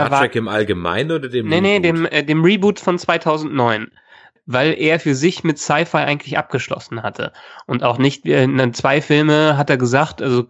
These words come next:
Speaker 2: hatte ich jetzt heute in einem Interview gelesen, zwei Fi-, zwei Sci-Fi-Filme war mehr Sci-Fi, als er in, äh, seiner Karriere hätte machen müssen. Ähm, und nur, weil er gesehen hat, wie erfolgreich und gut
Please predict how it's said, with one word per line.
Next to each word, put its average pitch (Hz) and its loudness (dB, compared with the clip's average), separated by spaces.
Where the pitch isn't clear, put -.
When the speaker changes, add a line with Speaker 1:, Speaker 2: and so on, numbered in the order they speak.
Speaker 2:
hatte 131 0
ich 131 -4
jetzt 143 0
heute 170 2
in 165 0
einem 156 0
Interview 131 0
gelesen, 120 -2
zwei 143 0
Fi-, 156 -2
zwei 160 0
Sci-Fi-Filme 151 0
war 131 2
mehr 143 0
Sci-Fi, 139 -2
als 143 -2
er 135 0
in, 131 -6
äh, 131 2
seiner 127 0
Karriere 131 2
hätte 131 -2
machen 117 -2
müssen. 113 -8
Ähm, 135 0
und 131 -6
nur, 208 4
weil 143 0
er 143 2
gesehen 139 0
hat, 185 -4
wie 165 -4
erfolgreich 156 0
und 127 -2
gut 226 0